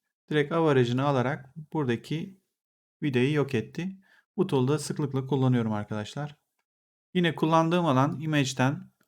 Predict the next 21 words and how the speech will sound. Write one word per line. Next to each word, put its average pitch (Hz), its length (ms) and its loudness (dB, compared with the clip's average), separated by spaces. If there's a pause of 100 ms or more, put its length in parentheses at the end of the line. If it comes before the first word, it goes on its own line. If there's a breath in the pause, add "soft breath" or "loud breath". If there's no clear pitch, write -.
buradan 127 200 0
Adjustment'a 135 600 0
geliyorum. 135 500 0 (460 soft breath)
Eğer 143 200 6
ben 147 140 4
buradan 131 280 4
layer 135 140 4
eklemek 131 380 0
istemiyorsam 131 560 -2 (100)
burada 131 240 2
da 139 40 4
Adjustment'ta 131 680 0
olan 135 560 0
tool'larımız 135 540 0
ve 127 100 -2
daha 135 140 2
fazlası 113 400 -2
mevcut. 127 400 -2 (480 soft breath)
Buradan 131 240 0
da 123 60 2
genelde 131 640 0